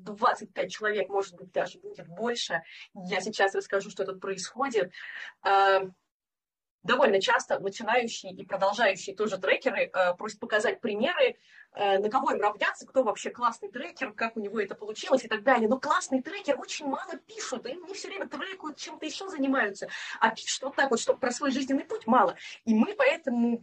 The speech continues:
позвали суперклассных ребят, с которыми пообщаемся про их жизненный путь, как они стали классными трекерами, как у них это получилось. Э, и сегодня у нас Ренат Шамсиев.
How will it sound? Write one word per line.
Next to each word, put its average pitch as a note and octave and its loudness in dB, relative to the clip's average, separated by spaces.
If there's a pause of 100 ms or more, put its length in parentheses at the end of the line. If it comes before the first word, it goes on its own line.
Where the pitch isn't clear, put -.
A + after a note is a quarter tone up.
(100)
позвали A#3 0
суперклассных C4 -2
ребят, C#4 2
с - -10
которыми A#3+ -2
пообщаемся A3 2 (160)
про A3 0
их A#3+ -4
жизненный A3 -6
путь, - -14
как A3+ 2
они A3+ 2
стали A3 -2
классными A#3+ 2
трекерами, B3+ -2
как A#3 -2
у G#3+ -10
них G#3+ -12
это G#3+ -8
получилось. G#3+ -2 (540)
Э, G#3 8 (180)
и A#3+ 2
сегодня A#3 -2
у A3+ 0
нас C#4+ 2
Ренат A#3+ 4
Шамсиев. - -6